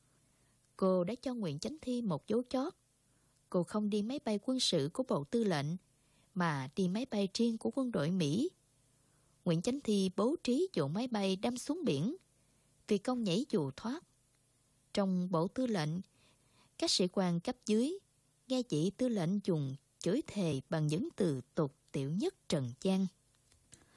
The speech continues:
Thông cáo của Bộ Thông tin, Hội đồng quân đội vừa họp phiên đặc biệt, nhất trí cử Trung tướng Dương Văn Minh làm chủ tịch Ủy ban lãnh đạo lâm thời quốc gia và quân lực.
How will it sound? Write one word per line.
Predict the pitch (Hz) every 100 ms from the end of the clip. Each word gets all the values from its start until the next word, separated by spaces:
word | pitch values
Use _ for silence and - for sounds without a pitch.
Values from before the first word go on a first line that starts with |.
| - _ _
Thông | - 208
cáo | 190 196 285 370
của | 208
Bộ | 214 151 151
Thông | 202 190
tin, | - 214 208 - _ _ _ _ _
Hội | - 196
đồng | 196 180 -
quân | 262
đội | 214 160 202 208
vừa | 180 147 -
họp | 151 - -
phiên | 208 196
đặc | 160 - -
biệt, | 170 147 - _ _ _ _
nhất | 233 277
trí | 220 285 349
cử | 147 202 -
Trung | 190 175
tướng | - 208 302
Dương | - 180 175
Văn | 190 180 202
Minh | 220 208 - _ -
làm | - 185 180 180
chủ | 185 285 -
tịch | 202 -
Ủy | 196
ban | 240 269 247
lãnh | 170 247
đạo | 233 143
lâm | 180 233 226
thời | 190 151 -
quốc | - -
gia | 196 190 180 - _ -
và | 196 170 -
quân | 247
lực. | 220 160